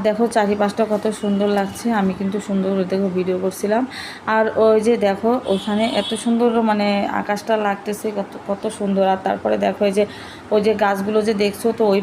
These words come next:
পাশে একটা রাস্তা আছে, ওই পা-, রাস্তার পাশে কিন্তু দেখো ওখানে একটা পার্ক আছে। এই দেখো সেই পার্কের ওই যে ওটাকে কী বলে জানি না, এই যে নাগরদোলার মতো যে এইভাবে উঠে উঠে যায়, ওই যে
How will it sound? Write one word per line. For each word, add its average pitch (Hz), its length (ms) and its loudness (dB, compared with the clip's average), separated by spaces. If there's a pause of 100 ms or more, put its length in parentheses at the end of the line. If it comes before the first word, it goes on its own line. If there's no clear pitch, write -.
পাশে 196 260 0
একটা 202 220 0
রাস্তা 196 380 0
আছে, 202 180 -2
ওই 202 140 2
পা-, 190 300 2
রাস্তার 196 260 -2
পাশে 190 300 -2
কিন্তু 202 240 -4 (120)
দেখো 196 220 0 (400)
ওখানে 208 240 2
একটা 214 220 -2
পার্ক 196 300 0
আছে। 214 280 2 (560)
এই 190 120 2
দেখো 180 280 0 (340)
সেই 208 260 2
পার্কের 202 320 2
ওই 202 80 4
যে 202 140 4 (360)
ওটাকে 202 380 0
কী 214 100 0
বলে 208 240 4
জানি 190 340 2
না, 226 120 2
এই 190 60 0
যে 196 140 4 (580)
নাগরদোলার 196 580 2
মতো 190 220 0
যে 185 140 0
এইভাবে 185 320 2
উঠে 190 200 -2
উঠে 180 260 -2
যায়, 196 240 2
ওই 185 100 -2
যে 233 100 0